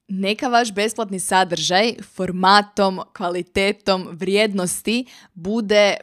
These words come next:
poput plaćenog. Jer se na taj način pozicionirate kao autoritet na tržištu i na taj način gradite povjerenje.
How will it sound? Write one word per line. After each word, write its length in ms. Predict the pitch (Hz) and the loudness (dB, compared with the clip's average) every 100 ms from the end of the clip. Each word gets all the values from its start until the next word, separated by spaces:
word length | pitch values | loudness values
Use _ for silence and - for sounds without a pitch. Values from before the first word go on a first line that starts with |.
| - | -4
poput 360 | 190 185 - - | -2 -2 -4 -4
plaćenog. 680 | 165 - - - 85 67 _ _ - - | 0 0 -2 -6 -8 -12 _ _ -20 -8
Jer 140 | 190 190 | -6 -4
se 160 | 196 | -6
na 100 | 190 | -8
taj 360 | 185 208 233 254 | -4 2 4 6
način 560 | 202 190 185 - 214 233 | 4 4 2 0 0 -2
pozicionirate 960 | 190 175 175 180 180 202 220 208 196 185 | -2 -6 -6 -4 -2 -2 -2 0 0 0
kao 180 | - | -2
autoritet 480 | 180 - 180 190 196 | -4 -2 -4 -4 -6
na 100 | 180 | -8
tržištu 640 | 170 180 165 156 - 165 175 | -8 -8 -4 -2 -2 -2 -6
i 60 | |
na 100 | 185 | -6
taj 320 | - 196 214 | 0 2 2
način 520 | 202 190 190 - 214 202 | 2 2 2 0 0 0
gradite 440 | 180 190 190 175 | 0 0 -2 -8
povjerenje. 640 | - 151 160 170 165 - | -10 -8 -6 -4 -6 -8